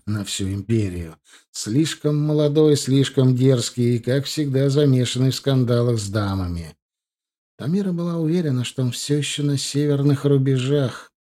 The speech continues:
Почему? Она ничего о нём не узнавала давно. С того дня, когда она сдала свой экзамен и стала полноценным магом, прошло столько времени.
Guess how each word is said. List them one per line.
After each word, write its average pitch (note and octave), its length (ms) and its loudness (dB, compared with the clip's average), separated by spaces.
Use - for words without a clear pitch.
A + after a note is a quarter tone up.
Почему? F2 640 -8
Она A2 240 -4
ничего G#3 460 2
о G#3 60 4
нём G3+ 260 6
не G3 80 8
узнавала D3 720 4
давно. B2 760 2
С - 140 -10
того B2+ 360 2
дня, D3 320 4
когда A#2+ 320 -2
она A#2+ 160 0
сдала B2 340 0
свой G#2+ 280 -6
экзамен D3+ 500 0
и D3 60 4
стала F3 340 0
полноценным D#3+ 800 2
магом, D#3 480 4
прошло B2+ 480 -2
столько D3 420 -4
времени. B2 640 -2